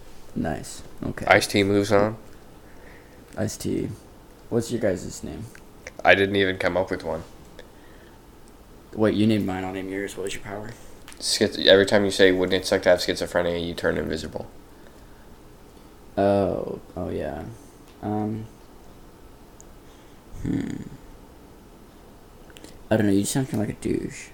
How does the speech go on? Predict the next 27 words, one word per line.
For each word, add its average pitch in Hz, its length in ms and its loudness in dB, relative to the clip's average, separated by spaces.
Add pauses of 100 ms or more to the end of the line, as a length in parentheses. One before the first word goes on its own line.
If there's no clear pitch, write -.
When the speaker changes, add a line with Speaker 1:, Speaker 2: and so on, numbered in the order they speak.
(220)
Speaker 2:
What 101 140 6
about 101 240 8
Mister 87 340 2
Rhetorical? 80 800 0 (4000)
Speaker 1:
It's - 80 -10
a - 40 -8
very, 104 240 4
like, 92 240 0 (120)
eighties 95 520 2
supervillain - 680 -4
name, 92 460 -2
and 90 100 0
it 95 40 2
Speaker 2:
Exactly, 101 420 10
Speaker 1:
doesn't - 0 -
make 95 80 4
Speaker 2:
but, 92 60 10
Speaker 1:
a 92 40 8
lot 90 80 2
Speaker 2:
like, 92 140 12
Speaker 1:
of 92 40 2
Speaker 2:
that's 98 260 10
the 82 120 0
Speaker 1:
sense, - 100 -2
Speaker 2:
joke, 95 340 8
Speaker 1:
but - 100 -16
Speaker 2:
too. 82 400 -2